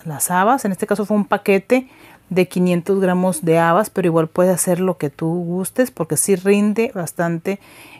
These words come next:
esta sopa de habas. A mí me encanta, es deliciosa. Bueno, listo.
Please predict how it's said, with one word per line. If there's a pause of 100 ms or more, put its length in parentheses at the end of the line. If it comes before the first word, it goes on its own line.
esta
sopa
de
habas.
A
mí
me
encanta,
es
deliciosa. (2750)
Bueno, (1120)
listo.